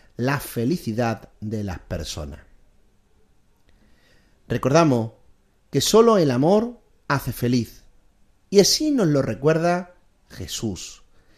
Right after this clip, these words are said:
y así nos lo recuerda especialmente la palabra de Dios. No hay más que un modo de ser felices,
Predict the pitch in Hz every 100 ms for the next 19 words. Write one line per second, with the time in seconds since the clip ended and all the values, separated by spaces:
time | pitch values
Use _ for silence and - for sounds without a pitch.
0 | _ _ 143 147 - 190 156 95 92 143
1 | - 92 120 120 110 - - - 117 117
2 | 120 139 117 113 113 - 131 131 131 101
3 | 90 87 69 76 73 - - _ _ _
4 | _ _ _ _ _ _ _ _ - 123
5 | 127 113 156 247 - - 123 113 185 269
6 | 214 165 196 175 170 143 - 90 92 -